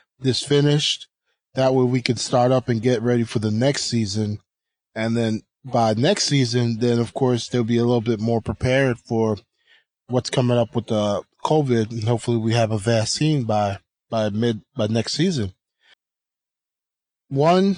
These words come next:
N B A should have, they should have thought about starting it a little earlier, and two, I'm still on the fence about the format, but I think it's, it's good for, for the fans.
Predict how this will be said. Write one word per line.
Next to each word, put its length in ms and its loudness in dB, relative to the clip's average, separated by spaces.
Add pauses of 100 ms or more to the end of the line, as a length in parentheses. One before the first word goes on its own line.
N 200 2
B 160 4
A 40 4
should 240 0
have, 160 -2 (160)
they 100 2
should 220 0
have 140 0
thought 220 2
about 320 2 (340)
starting 420 0
it 100 -2
a 60 0
little 340 2
earlier, 540 2 (100)
and 240 -2
two, 480 2 (720)
I'm 160 0
still 300 2
on 120 2
the 60 2
fence 340 -2
about 300 0
the 80 -8
format, 520 0
but 160 2
I 60 2
think 300 -2
it's, 200 -4
it's 220 -4
good 300 0
for, 360 0
for 180 -6
the 100 -2
fans. 600 -2